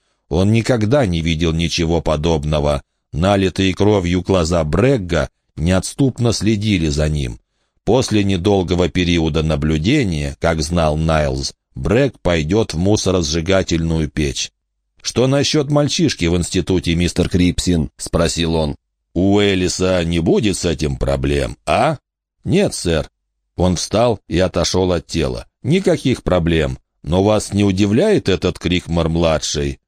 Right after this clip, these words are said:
Он имеет на Уэйна несомненное влияние.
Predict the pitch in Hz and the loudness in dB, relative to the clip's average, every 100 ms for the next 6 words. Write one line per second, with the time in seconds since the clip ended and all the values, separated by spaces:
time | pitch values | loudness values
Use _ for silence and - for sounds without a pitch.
0 | _ - 85 113 123 127 135 135 - 107 | _ -6 0 2 2 2 0 -2 -2 0
1 | 117 120 131 127 113 113 113 - 113 110 | 2 2 2 2 0 -2 -2 0 0 0
2 | 113 117 113 113 104 110 117 151 147 82 | 0 0 0 0 0 2 2 2 0 -2
3 | 69 65 | -4 -8